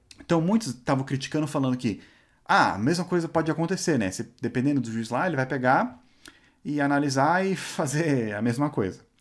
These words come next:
Outra coisa, é, importante a gente falar aqui é que o Edson Fachin, né, ele, ele tava analisando o processo e não o mérito. O que que é isso? A gente também já comentou isso num outro podcast. Quando a Corte Superior, eles analisam casos,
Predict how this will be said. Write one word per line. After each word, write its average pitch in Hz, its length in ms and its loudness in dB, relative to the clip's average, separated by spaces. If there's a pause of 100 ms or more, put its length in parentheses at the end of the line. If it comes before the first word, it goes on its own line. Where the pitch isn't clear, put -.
(200)
Outra 185 240 4
coisa, 185 260 0 (240)
é, 113 300 0
importante 123 400 0
a 127 40 -2
gente 117 200 -6
falar 98 240 -4
aqui 147 360 -2 (260)
é 120 100 -2
que 127 160 0
o 104 340 0
Edson 160 360 -2
Fachin, 131 400 -2
né, 92 180 -4 (160)
ele, 113 220 -2
ele 104 400 -4
tava 131 200 -2
analisando 143 760 0 (600)
o 143 100 4
processo 190 840 -2
e 151 80 2
não 160 180 2
o 180 100 -6
mérito. 120 420 2
O - 20 -18
que 151 100 -14
que 208 100 0
é 185 40 8
isso? 107 240 2
A - 20 -6
gente 139 180 -2
também 160 200 -2
já 151 100 -2
comentou 147 400 2
isso 127 180 -2
num 120 120 2
outro 139 160 -4
podcast. 117 640 -2 (100)
Quando 131 560 0
a 104 80 -6
Corte 208 360 0
Superior, 165 420 0
eles 95 460 -4
analisam 110 500 0
casos, 123 480 -2